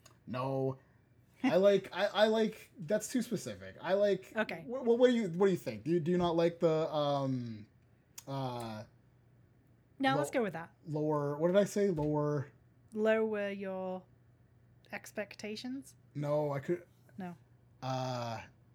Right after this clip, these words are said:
Speaker 1: 'cause I, it was something dude. Now I forget what the fuck I said.
Speaker 2: Uh, don't, don't
Speaker 1: Oh.
Speaker 2: expect
Speaker 1: Don't
Speaker 2: much,
Speaker 1: expect
Speaker 2: dude.
Speaker 1: much, dude. Yeah, okay, so, all right, here we go. Um, Superman,
Speaker 2: Uh,
Speaker 1: but bad.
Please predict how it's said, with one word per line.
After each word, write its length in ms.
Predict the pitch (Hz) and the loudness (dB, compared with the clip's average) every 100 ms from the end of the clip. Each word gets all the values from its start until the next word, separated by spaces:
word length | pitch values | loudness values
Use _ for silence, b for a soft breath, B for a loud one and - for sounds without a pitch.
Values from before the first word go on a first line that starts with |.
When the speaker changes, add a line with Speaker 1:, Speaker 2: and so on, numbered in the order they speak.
| - | -14
Speaker 1:
'cause 140 | - | -4
I, 80 | 151 | -2
it 120 | 143 - - | -2 -10 -12
was 120 | 143 - | -10 -4
something 320 | 165 160 143 | -2 0 -2
dude. 420 | 135 127 110 98 - - | -2 -2 -4 -10 -16 -8
Now 100 | 127 | -8
I 40 | |
forget 220 | 123 127 107 | -6 -8 -10
what 80 | 85 | -12
the 60 | |
fuck 200 | - 123 | -12 -12
I 40 | 107 | -10
said. 280 | 120 104 98 - _ _ _ _ _ _ - | -12 -12 -14 -20 _ _ _ _ _ _ -4
Speaker 2:
Uh, 140 | 220 196 - _ _ _ _ _ _ _ _ _ - | -2 -2 -8 _ _ _ _ _ _ _ _ _ -2
don't, 360 | 254 247 233 - | 0 0 -4 2
don't 320 | 269 294 - | 2 2 2
Speaker 1:
Oh. 120 | 180 175 | 4 4
Speaker 2:
expect 760 | - - 233 - - - - - _ - | 4 0 0 -2 -12 -12 -12 -12 _ -2
Speaker 1:
Don't 100 | 220 | 2
Speaker 2:
much, 80 | - - | 4 2
Speaker 1:
expect 260 | - 160 | 4 4
Speaker 2:
dude. 80 | 135 | 4
Speaker 1:
much, 240 | 123 139 - | 0 0 -4
dude. 260 | 135 117 | -8 -6
Yeah, 180 | 127 123 | -6 -6
okay, 220 | 120 143 117 | -6 -10 -8
so, 180 | - | -6
all 140 | 131 139 | -4 0
right, 200 | 165 - | 0 0
here 160 | 147 | -4
we 80 | 156 | -4
go. 280 | 143 123 107 - | -4 -4 -6 -8
Um, 680 | 127 127 127 123 120 113 113 - b b b b b b b b b b _ _ - - _ - 139 135 - | -6 -4 -4 -6 -6 -8 -10 -16 b b b b b b b b b b _ _ -20 -20 _ -14 -12 -12 -14
Superman, 1000 | - - 208 214 208 175 170 170 170 180 170 | -6 -2 0 2 4 6 6 4 2 0 -4
Speaker 2:
Uh, 40 | _ _ - | _ _ 0
Speaker 1:
but 260 | 151 151 - | 2 2 -2
bad. 440 | 120 117 117 156 | -4 -4 -6 -6